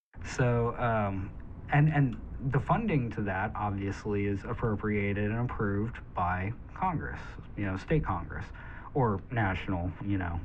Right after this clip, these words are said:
if you're extrapolating the example. So, it,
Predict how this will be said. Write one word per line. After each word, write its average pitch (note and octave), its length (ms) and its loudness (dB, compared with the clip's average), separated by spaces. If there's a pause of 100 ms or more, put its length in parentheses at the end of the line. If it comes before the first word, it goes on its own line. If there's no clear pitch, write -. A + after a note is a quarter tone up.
(100)
if G#2+ 200 -4
you're F2 220 -2 (300)
extrapolating G2+ 760 0
the F#2+ 100 -2
example. F#2+ 600 -2 (480)
So, A#2 400 2 (640)
it, A2 240 -2